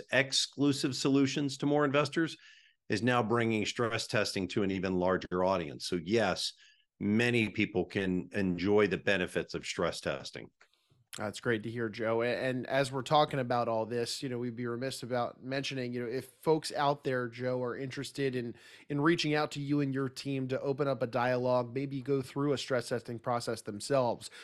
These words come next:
Speaker 2: what would be the best way somebody could get in touch with you and your team to just start that process or that conversation?
Speaker 1: Yeah, I'd say give us a call, shoot us an email. We're happy to engage and have a conversation about how to make this work for them.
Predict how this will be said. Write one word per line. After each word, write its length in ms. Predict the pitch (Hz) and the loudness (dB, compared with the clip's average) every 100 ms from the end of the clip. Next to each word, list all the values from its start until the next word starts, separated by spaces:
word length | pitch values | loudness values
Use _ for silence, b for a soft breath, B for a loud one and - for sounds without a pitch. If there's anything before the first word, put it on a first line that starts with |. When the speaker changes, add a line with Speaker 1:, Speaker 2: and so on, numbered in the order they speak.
| B | B
Speaker 2:
what 140 | - 190 | 8 10
would 100 | 175 | 10
be 80 | 156 | 8
the 100 | 143 | 8
best 240 | 143 - | 6 6
way 120 | 139 | 0
somebody 260 | 139 139 127 | 2 0 0
could 140 | 131 | 0
get 100 | 127 | 0
in 80 | 120 | -2
touch 240 | 127 127 | -2 -4
with 140 | - 117 | -4 -4
you 140 | 127 | -2
and 100 | 123 | 0
your 120 | 120 | -2
team 300 | 113 - 120 | -4 -6 -6
to 60 | 117 | -4
just 320 | 113 107 - - - | -6 -8 -10 -12 -10
start 340 | - 123 117 | 0 0 2
that 180 | 95 - | -6 -6
process 460 | 104 98 - 90 107 | -8 -8 -8 -10 -10
or 120 | 95 | -10
that 140 | 92 | -10
conversation? 680 | - 104 98 - 110 - - _ _ _ _ _ _ - | -8 -8 -8 -6 -6 -6 -12 _ _ _ _ _ _ 0
Speaker 1:
Yeah, 180 | 160 135 | 4 4
I'd 140 | 131 | 6
say 140 | 156 | 6
give 220 | 127 151 160 | 8 8 8
us 140 | - | 4
a 40 | |
call, 320 | - 139 127 127 | 4 4 4 4
shoot 280 | - 135 | 4 4
us 180 | 143 - | 4 4
an 100 | 151 | 4
email. 380 | 123 107 104 123 | 4 4 6 4
We're 160 | 113 101 | 4 2
happy 320 | 127 131 143 | 2 2 4
to 160 | 135 | 4
engage 500 | 135 110 110 117 120 | 2 2 4 4 0
and 100 | 120 | -4
have 180 | 110 120 | 0 0
a 40 | 123 | 0
conversation 760 | 131 120 117 - 120 110 - | -2 -2 -2 2 2 2 -2
about 280 | 104 110 107 | 2 2 2
how 340 | - 131 131 | 0 4 6
to 100 | 139 127 | 4 4
make 320 | 120 123 - | 2 0 0
this 260 | 120 - | -4 0
work 300 | 110 107 - | 2 2 2
for 100 | - | 0
them. 300 | 101 87 71 | 2 2 0